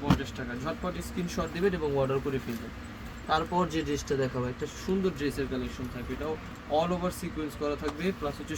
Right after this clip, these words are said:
সুতার কাজের ভিতরে থাকবে পুরো জামাটা। এই দেখেন পুরোটা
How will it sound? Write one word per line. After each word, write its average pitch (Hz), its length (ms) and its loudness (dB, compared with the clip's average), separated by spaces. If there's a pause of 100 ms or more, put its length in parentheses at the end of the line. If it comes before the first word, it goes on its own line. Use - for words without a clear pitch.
সুতার 185 360 0
কাজের 160 300 -2
ভিতরে 127 300 -2
থাকবে 123 220 0 (100)
পুরো 143 220 -4
জামাটা। 123 320 -4 (200)
এই 120 120 -4
দেখেন - 240 -4 (640)
পুরোটা 175 300 -4